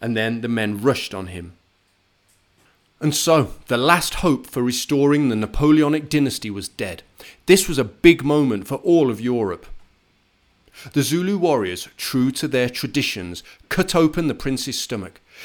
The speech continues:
This was a practice known as haka, and was to allow the dead man's soul to escape. A number of the warriors then repeatedly stabbed the prince in a ritual called hlomula. Finally, those involved in the kill stripped him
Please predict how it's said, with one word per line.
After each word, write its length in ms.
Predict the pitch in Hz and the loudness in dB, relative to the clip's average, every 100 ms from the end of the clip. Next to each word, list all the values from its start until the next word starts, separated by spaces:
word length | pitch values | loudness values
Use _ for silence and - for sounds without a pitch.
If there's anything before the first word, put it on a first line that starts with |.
| - | -2
This 220 | - 170 190 | 4 4 2
was 100 | 165 | -4
a 60 | |
practice 420 | 151 175 151 165 | -2 -2 -2 -6
known 180 | 160 143 | -2 0
as 140 | 131 - - | -2 -4 -6
haka, 480 | 156 123 104 117 90 _ - - - | -2 -2 -4 -8 -10 _ -20 -16 0
and 120 | 156 | 4
was 120 | 156 151 | 4 2
to 140 | 147 | 2
allow 260 | 135 151 165 | 4 4 2
the 120 | 170 | 0
dead 260 | 165 151 | 0 0
man's 260 | 147 143 131 | 0 -4 -4
soul 300 | - 139 113 | -2 -2 -2
to 140 | - | -6
escape. 460 | 104 - 110 95 - _ _ _ _ _ _ - | -12 -10 -10 -10 -12 _ _ _ _ _ _ 0
A 40 | |
number 300 | 131 160 170 | 4 4 4
of 80 | 156 | 2
the 80 | 160 | 4
warriors 440 | 156 151 143 143 | 6 6 6 4
then 160 | 147 143 | 2 2
repeatedly 480 | 143 151 143 143 123 | 0 -2 -4 -6 -6
stabbed 500 | - - 151 117 - | -4 0 0 0 -10
the 60 | |
prince 380 | - 143 123 - | -4 -2 -2 0
in 60 | 117 | -2
a 60 | |
ritual 320 | 120 143 156 | 0 0 -2
called 220 | 151 139 127 | -2 -2 -2
hlomula. 560 | - 127 135 127 90 - _ _ _ _ _ _ _ _ _ - | -2 2 4 2 0 -8 _ _ _ _ _ _ _ _ _ -20
Finally, 760 | - - - 147 135 98 92 - 95 | -20 -8 0 2 2 0 -4 -10 -4
those 340 | 127 139 156 165 | 4 6 6 4
involved 420 | 165 147 139 135 | 0 4 4 4
in 100 | 147 | 0
the 60 | 151 | -2
kill 300 | - 123 107 | -2 -4 -2
stripped 440 | - - 180 - | -4 -2 -4 -4
him 200 | 104 95 | -10 -10